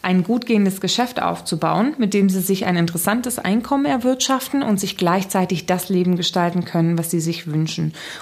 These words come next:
Und zwar ohne dabei die Fehler machen zu müssen, die andere Berater bereits vor ihnen gemacht haben. Mit der heutigen Podcast-Folge sind wir im letzten Schritt des Vermittlungsprozesses angekommen.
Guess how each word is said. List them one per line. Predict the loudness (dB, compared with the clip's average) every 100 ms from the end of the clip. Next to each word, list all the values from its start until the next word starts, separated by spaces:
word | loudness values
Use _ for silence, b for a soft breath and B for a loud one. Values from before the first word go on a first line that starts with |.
| B
Und | 0
zwar | 2 0 2
ohne | 4 4
dabei | 4 2 0
die | -2
Fehler | -2 0 2
machen | 0 -2 -4
zu | -4 0
müssen, | 2 2 0 0 0
die | 0 0
andere | 2 4 2
Berater | 2 0 2 0 0
bereits | -2 0 -2 -2
vor | 0 0
ihnen | 2 0 0
gemacht | 0 -2 -4 -6
haben. | -4 -2 -2 -4 -6 _ _ _ _ B B B B B
Mit | 2
der | 4 4
heutigen | 2 2 0
Podcast-Folge | 2 0 0 -2 0 2 2 2
sind | 2 4 4
wir | 4
im | 6
letzten | 6 4 2 -2 0
Schritt | 2 0 0
des | -2
Vermittlungsprozesses | 2 2 2 2 0 0 -6 -2 -2 -2 -2
angekommen. | 0 2 2 0 -2 -2 -2 -4